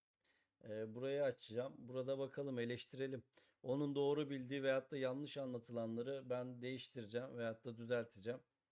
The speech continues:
Siz de sormak istediğiniz şey veyahut da, e, katılmak isterseniz. Yani şu anda sanık olup yargılanıyorsun. Aynen ya. Abi demeseydin iyiydi. Kendimi yaşlı hissediyorum ya abi deyince.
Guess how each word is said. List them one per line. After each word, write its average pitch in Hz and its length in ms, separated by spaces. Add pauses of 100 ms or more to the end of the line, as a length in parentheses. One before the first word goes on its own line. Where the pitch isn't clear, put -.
(480)
Siz 120 280
de 127 80
sormak 131 360
istediğiniz 131 480
şey 139 280
veyahut 123 320
da, 135 180 (100)
e, - 140 (720)
katılmak 123 440
isterseniz. 123 640 (460)
Yani 127 220
şu 139 160
anda 139 200
sanık 135 340
olup 135 200
yargılanıyorsun. 135 760
Aynen 151 360
ya. 151 260 (720)
Abi 120 440
demeseydin 143 560
iyiydi. 143 340 (800)
Kendimi 123 380
yaşlı 135 340
hissediyorum 117 580
ya 120 140
abi 104 280
deyince. 104 320